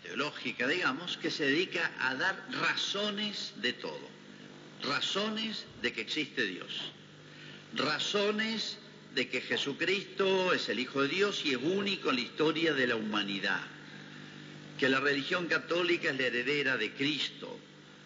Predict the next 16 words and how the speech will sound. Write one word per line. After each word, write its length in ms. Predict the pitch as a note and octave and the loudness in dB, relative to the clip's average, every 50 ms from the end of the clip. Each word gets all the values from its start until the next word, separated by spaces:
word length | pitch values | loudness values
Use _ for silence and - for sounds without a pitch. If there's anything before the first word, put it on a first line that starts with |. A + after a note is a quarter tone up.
| - G1+ - - - - - - - - - - - - - - | -20 -18 -18 -18 -18 -18 -18 -18 -18 -16 -16 -16 -16 -16 -8 -8
y 100 | G2+ - | -8 -2
que 120 | - B2 | 0 2
la 100 | A2+ A2 A2+ | 2 4 4
religión 500 | A2+ G#2 G2+ A#2 B2 A#2+ A2+ B2+ D3 C3+ | 2 2 2 0 0 2 2 0 0 2
católica 460 | C3+ C3 C3+ D3 D3 D3 C3+ C3+ B2+ | 0 0 2 2 2 2 2 2 2
la 120 | A#2 A2+ | 0 0
fundó 720 | A2 - A2+ G#2+ G#2 G#2 A2 A#2+ B2 B2+ B2 B2 - A2+ G#2 | -2 -4 -6 -4 -2 2 4 4 6 6 6 6 4 4 4
alguien 360 | A2+ C3 C3+ C3 C#3 C3+ B2 | 4 4 4 4 2 2 2
que 120 | - A#2+ | 2 0
no 120 | G#2+ A2+ D3 | 2 4 4
es 80 | D#3+ | 2
simplemente 640 | - - C#3+ A#2+ G#2 A#2+ A#2 A2 B2 B2 G#2+ - B2 | 2 0 0 0 2 0 2 2 0 0 -2 -4 -6
un 60 | A2 | -4
ser 200 | - - B2+ A#2 | -2 0 0 0
humano 400 | G#2 G#2 G#2+ A#2+ A#2+ A#2 A#2 A2+ | 2 2 2 2 2 2 0 -2
inteligente, 1120 | G#2 G2 F#2 - F#2+ F2 F2 - - C3 C3 B2+ B2 A#2+ A#2 A2 G2 - G#2 G2 F#2+ G2 F2+ | -2 -4 -2 -2 -2 -2 -2 -2 0 0 2 2 2 0 -2 -4 -4 -4 -4 -4 -2 -4 -6